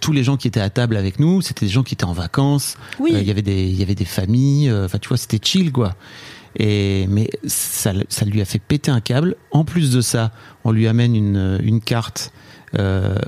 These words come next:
Speaker 1: où elle comprenait quasiment rien de ce qui, de ce qui était écrit, tu vois. Et je lui dis, mais c'est trop bien, en fait, pose des questions. Qu'est-ce qui ne va pas et tout. Elle osait pas. Elle osait pas.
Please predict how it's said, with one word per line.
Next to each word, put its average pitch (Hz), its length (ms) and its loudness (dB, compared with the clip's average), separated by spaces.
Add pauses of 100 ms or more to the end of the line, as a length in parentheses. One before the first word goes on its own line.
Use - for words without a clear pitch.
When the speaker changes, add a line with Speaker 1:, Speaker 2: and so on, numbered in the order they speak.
Speaker 1:
où 117 160 2
elle 104 60 0
comprenait 110 360 0
quasiment 110 340 0
rien 110 440 2
de 107 80 0
ce - 100 -4
qui, 101 400 0
de 104 120 0
ce 95 100 -4
qui 120 100 -4
était 107 160 0
écrit, 262 320 -2
tu - 100 -4
vois. 143 280 0
Et 123 60 2
je 104 40 0
lui 113 80 0
dis, 107 100 0
mais 110 140 4
c'est 110 260 -2
trop - 200 -2
bien, 240 120 0
en 269 60 0
fait, 143 140 -2
pose 160 260 0
des 151 120 0
questions. 202 420 0
Qu'est-ce - 180 -2
qui 127 400 0
ne 117 60 0
va 123 80 4
pas 135 140 0
et 127 40 -2
tout. - 180 -6
Elle 117 140 2
osait 104 280 2
pas. 143 280 -2 (760)
Elle 107 140 0
osait 98 220 0
pas. - 240 -4